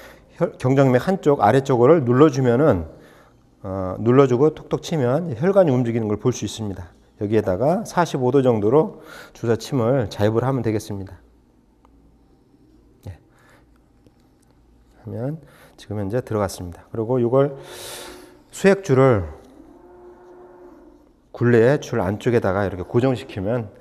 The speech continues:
되겠습니다. 이렇게 하고서 이제 수액 속도를 맞춰줘야 되는데, 요 수액 속도는 보통 일 분에 백팔십에서 이백 방울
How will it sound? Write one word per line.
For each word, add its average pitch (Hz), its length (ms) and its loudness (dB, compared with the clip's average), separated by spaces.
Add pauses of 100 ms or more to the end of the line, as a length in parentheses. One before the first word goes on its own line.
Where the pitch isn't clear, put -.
(300)
되겠습니다. 92 560 -12 (840)
이렇게 107 220 -14
하고서 117 400 -6
이제 110 180 -6 (1800)
수액 - 260 -6
속도를 151 520 -6
맞춰줘야 117 440 -6
되는데, 107 580 -8 (300)
요 117 80 -2
수액 165 340 0
속도는 135 760 2
보통 - 240 -6
일 123 240 -2
분에 135 320 -2
백팔십에서 139 920 -6
이백 127 360 -2
방울 139 480 -2